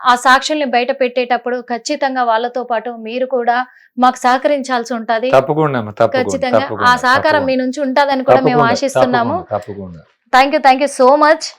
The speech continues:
Speaker 1: చూసారు కదా, ఎందుకంటే మరి రంగరాజన్ గారి విషయానికి వస్తే ఎంతో మంది మీ ఎంతో గౌరవప్రదంగా కూడా తనని గౌరవిస్తూ ఉంటాము. చిలుకూరి బాలాజీ టెంపుల్ అంటే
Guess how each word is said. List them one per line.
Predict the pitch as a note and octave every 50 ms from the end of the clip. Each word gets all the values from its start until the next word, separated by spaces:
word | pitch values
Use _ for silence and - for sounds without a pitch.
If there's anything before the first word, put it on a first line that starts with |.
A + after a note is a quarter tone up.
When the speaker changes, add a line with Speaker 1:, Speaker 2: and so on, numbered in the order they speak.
| _ _ _ _ _ - D4+
Speaker 1:
చూసారు | E4+ F4+ F4+ G4+ F4+ E4+
కదా, | E4 D#4 C#4+ C4+ D4+ D#4+ F4 E4
ఎందుకంటే | D4 B3+ B3+ C#4 D#4 D#4 D#4+ D4+ D4 C4+ D4+ D4+
మరి | D4 C#4+ C#4 C4+ C#4 B3+ A3
రంగరాజన్ | G#3+ A#3 A#3 C4 C#4 D4 D#4 D#4 D4 C4+ D4 C#4+ C#4
గారి | C4 C4 B3+ B3
విషయానికి | A#3+ A#3 A#3+ - - C#4+ C#4 C#4 C4 C4+
వస్తే | B3+ B3 B3 - C4 C4 C#4 C4+ B3+
ఎంతో | A#3+ A#3+ B3+ B3+ D#4+ D#4 D4+
మంది | C#4 C4 C4 B3+ B3+ C4
మీ | B3+ C4 C4
ఎంతో | B3+ A#3 A#3 A#3 C4 B3
గౌరవప్రదంగా | A#3 A3+ A3 A#3 C4 C4+ C4+ C4+ C#4 B3+ A#3+ B3 A#3+ A#3+ A#3 A3+
కూడా | A3+ A#3+ A#3 A#3 A#3
తనని | A#3 A#3 A#3 A3+ A3+ A3 G#3+ A3
గౌరవిస్తూ | G#3 G#3 A3+ A#3+ B3 A#3+ A#3+ - B3+ A#3
ఉంటాము. | A#3 A#3 G#3+ A#3+ A#3+ A#3+ B3+
చిలుకూరి | A#3+ B3 A#3+ A3+ A3 A#3 A#3+ A#3 A3+
బాలాజీ | G#3 A3 A3+ A#3+ C4 C4+ C4 C4+ C#4
టెంపుల్ | C4+ C4 B3+ B3+ C4 C4
అంటే | B3+ A#3+ D#4 E4